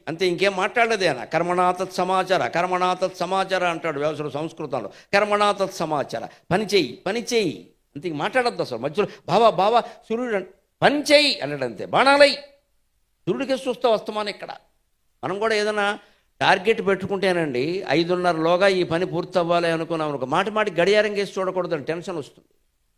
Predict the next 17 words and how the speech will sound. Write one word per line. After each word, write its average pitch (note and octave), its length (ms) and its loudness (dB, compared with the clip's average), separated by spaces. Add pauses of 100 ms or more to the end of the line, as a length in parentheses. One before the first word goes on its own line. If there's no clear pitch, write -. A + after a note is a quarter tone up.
(800)
దానికి D3 280 0
ఉపాయం F#3+ 440 2
ఏంటంటే, F#3 240 -4
ఐదున్నరకు F#3 500 -2
అలారం F3+ 320 0
పెట్టేయి, B2 420 -8
సెల్ D#3+ 160 -4
ఫోన్ F3+ 200 -8
కట్టేయి. A#2 320 -6 (1160)
కట్టేసినా F#3+ 400 0
మోగుతుందిగా, A3 520 -2
కట్టేయి. A3 600 0 (300)
మళ్ళీ F#3 140 -2
ఫోన్ A#3 400 -4
కాల్స్ C4 300 2
ఆన్సర్ A#3+ 440 -2
చేయొద్దు. A#3 380 -4